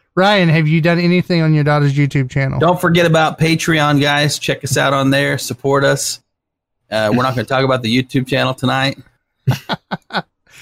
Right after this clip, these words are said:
Speaker 1: Yep, that's over on Patreon, guys. Delirious Dads Gaming.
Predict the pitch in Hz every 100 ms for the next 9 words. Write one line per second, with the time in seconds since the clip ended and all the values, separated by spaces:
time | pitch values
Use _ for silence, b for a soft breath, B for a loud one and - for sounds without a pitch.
0 | B B _ 170 170 - 185 214 214 208
1 | 180 190 190 185 175 165 156 160 143 156
2 | 156 156 156 156 151 143 135 151 151 147
3 | 147